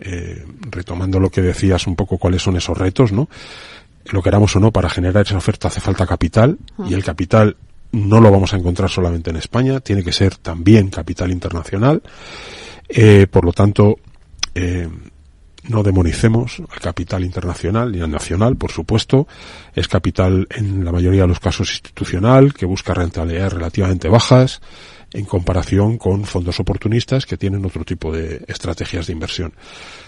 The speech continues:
Speaker 1: Em, necesitamos gestores de los parques de alquiler. Es un sector, eh, muy intensivo en, en recursos humanos,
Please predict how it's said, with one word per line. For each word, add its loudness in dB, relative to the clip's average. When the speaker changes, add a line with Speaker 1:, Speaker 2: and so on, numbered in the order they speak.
Speaker 1:
Em, 0
necesitamos 2
gestores -2
de -2
los -4
parques -4
de -2
alquiler. -2
Es -10
un -6
sector, 0
eh, -10
muy -2
intensivo 2
en, -4
en -12
recursos -4
humanos, 2